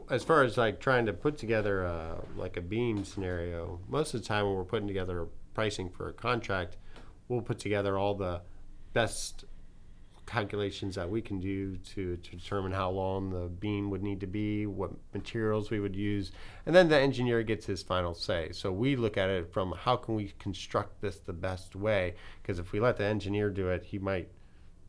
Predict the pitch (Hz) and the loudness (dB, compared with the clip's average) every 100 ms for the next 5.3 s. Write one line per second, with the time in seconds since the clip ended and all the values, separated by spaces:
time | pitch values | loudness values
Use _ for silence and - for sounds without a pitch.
0 | - 107 101 90 101 95 85 85 92 90 | -8 -2 -2 0 -2 -2 -2 -2 -2 -2
1 | 95 87 85 92 87 117 98 90 - 113 | -4 -2 -2 -4 0 2 2 0 -2 -2
2 | 110 110 95 104 101 95 87 95 98 95 | 2 0 2 0 0 -2 0 2 2 2
3 | 95 85 85 90 87 - 82 104 95 95 | 0 0 -2 -4 -4 -6 -2 0 0 0
4 | 98 98 87 - 90 104 135 - 120 117 | 0 0 -2 -4 -2 2 2 0 6 8
5 | 110 107 | 8 6